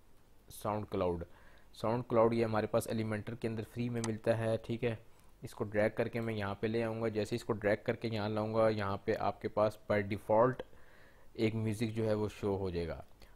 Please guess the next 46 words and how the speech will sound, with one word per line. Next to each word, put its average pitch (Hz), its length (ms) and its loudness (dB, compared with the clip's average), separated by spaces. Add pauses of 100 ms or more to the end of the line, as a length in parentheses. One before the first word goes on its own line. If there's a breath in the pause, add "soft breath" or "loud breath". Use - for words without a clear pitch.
आप 107 260 0
अपना 127 260 0
म्यूजिक 120 340 -2
कोई 120 160 0
ऐड 110 220 2
करना 113 280 -2
चाहते 107 400 -4
हैं 104 460 -4 (300)
तो 110 80 0
आप 107 320 0
क्या 117 120 0
करें 110 340 -2
कि 110 120 -6
soundcloud 110 640 0 (420)
dot 104 300 -2
com 101 320 -2
की - 80 -4
ऑफिशियल 104 360 -4
वेबसाइट 104 460 -2
पे 101 100 0
आएँ। 120 280 -2 (420 loud breath)
यहाँ 101 220 0
से 117 160 -2
आपको 113 260 0
जौन 113 220 -2
सा 120 120 -2
म्यूजिक 110 360 -4
ऐड 107 200 0
करना 107 260 -2
है 110 100 -2
वो 110 220 -2
आप 95 280 -2 (360)
ऐड 104 180 0
कर 101 160 -2
सकते 101 280 -6
हैं। 95 160 -6
जैसे 98 260 -4
मैं 110 140 -2
ये 110 180 0
सिद्धू 110 400 -4
मूसा 113 280 2
वाले 107 200 6
का 104 140 2
जो 101 140 0
म्यूजिक 101 360 -2
है 98 240 0